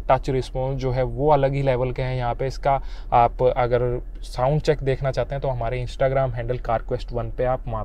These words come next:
पे check कर पाएंगे। ये आपको एसी vents यहाँ पे दे दिए गए हैं। ये आपको मिल जाएगा यहाँ पे Engine start stop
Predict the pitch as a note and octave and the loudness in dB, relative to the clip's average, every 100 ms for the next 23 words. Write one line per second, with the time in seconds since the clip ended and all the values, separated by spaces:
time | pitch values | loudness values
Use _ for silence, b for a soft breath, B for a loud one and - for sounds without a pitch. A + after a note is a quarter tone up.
0 | - F#3+ C#3 - - A#2 A#2 A2+ A2+ A2+ | -6 -2 0 0 -2 -2 -2 -4 -6 -2
1 | B2+ A#2+ - A#2+ - A#2+ B2 C#3 - C3+ | 0 0 -2 -4 -4 -4 -4 -4 -4 -4
2 | B2 C3 C3+ C#3 C3+ C3+ C3 D3 - B | -2 -2 -2 0 -2 0 0 -2 -4 B
3 | B B C3+ B2 - C3+ C3 B2+ B2 B2 | B B 4 4 2 0 2 2 2 2
4 | C3 A#2+ - B2 B2 B2+ - - C3 C3 | 2 0 0 -2 -2 -4 -4 -2 2 2
5 | - - C#3 - | 2 0 0 0